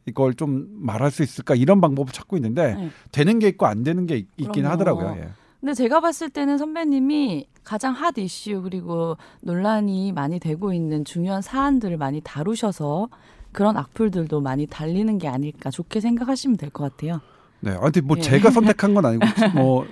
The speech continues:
Speaker 1: 제가 어떤 주제를 저는 제가 선택한 게 아니라 저에게 주어지는, 그래서
Speaker 2: 네.
Speaker 1: 제가 피할 수 없어서
Speaker 2: <laughs>
Speaker 1: 하는 건데,
Speaker 2: 네.
Speaker 1: 사실은 지금도 뭐 피할 수 있으면 피하고 싶어요, 그런 민감한 주제들은. 아무튼 그래도 오늘은,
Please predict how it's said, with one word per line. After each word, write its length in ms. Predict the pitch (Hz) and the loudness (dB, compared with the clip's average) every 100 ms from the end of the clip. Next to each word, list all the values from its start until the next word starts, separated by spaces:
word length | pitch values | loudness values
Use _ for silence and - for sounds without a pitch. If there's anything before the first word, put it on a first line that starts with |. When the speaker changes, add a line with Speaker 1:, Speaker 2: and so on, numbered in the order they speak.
| - | 0
Speaker 1:
제가 180 | 147 139 | 4 6
어떤 200 | 139 143 | 4 2
주제를 560 | 131 131 143 139 82 87 - _ | 2 4 6 4 2 -6 -20 _
저는 360 | - 123 131 110 - | -2 2 2 0 -4
제가 260 | 120 139 | 0 2
선택한 420 | 160 165 160 165 156 | 2 0 0 -2 2
게 80 | |
아니라 200 | 139 107 120 | 2 2 -2
저에게 320 | 120 127 131 | 0 0 0
주어지는, 840 | - 165 262 240 135 104 92 92 | -2 2 6 6 4 -2 -2 -4
그래서 180 | 87 135 | -4 -4
Speaker 2:
네. 60 | 117 | -4
Speaker 1:
제가 220 | 113 131 - - _ | -4 -4 -6 -20 _
피할 340 | - - 254 247 | -4 2 4 4
수 120 | 180 | 2
없어서 480 | 127 - - 151 196 | -2 -4 -10 -2 0
Speaker 2:
<laughs> 400 | 214 233 220 202 | 4 4 4 6
Speaker 1:
하는 200 | 175 175 | 6 6
건데, 340 | 131 139 131 | 2 4 2
Speaker 2:
네. 260 | 180 156 139 - _ _ _ _ | 2 -4 -8 -16 _ _ _ _
Speaker 1:
사실은 280 | 175 202 214 | -8 -4 -2
지금도 280 | 185 185 175 | -2 0 2
뭐 120 | 139 | 0
피할 180 | - 202 | 2 2
수 80 | 180 | 2
있으면 220 | 165 135 | -2 -2
피하고 260 | - 208 196 | -4 -4 -4
싶어요, 300 | - 101 90 | -4 -6 -6
그런 280 | 92 87 110 | -6 -6 0
민감한 280 | 127 127 107 | 2 2 0
주제들은. 520 | 98 107 90 104 196 - | -4 -8 -6 -10 -10 -8
아무튼 380 | 113 127 180 180 - - - | -6 -2 -2 -4 -10 -20 -6
그래도 200 | 147 139 | -2 2
오늘은, 380 | 131 131 190 | 4 4 0